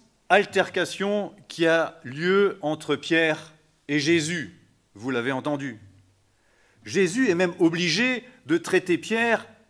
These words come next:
de Satan, ce qui n'est pas rien. Jésus reproche à Pierre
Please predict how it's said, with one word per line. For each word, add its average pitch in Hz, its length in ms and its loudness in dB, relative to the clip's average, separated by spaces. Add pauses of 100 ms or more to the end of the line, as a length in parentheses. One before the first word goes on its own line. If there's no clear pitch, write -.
de 156 100 -4
Satan, 180 580 4 (1000)
ce - 160 -14
qui 143 140 -12
n'est 131 120 -4
pas 131 120 -2
rien. 151 240 -4 (1800)
Jésus 208 420 0
reproche 190 400 0
à 151 140 -2
Pierre 247 520 0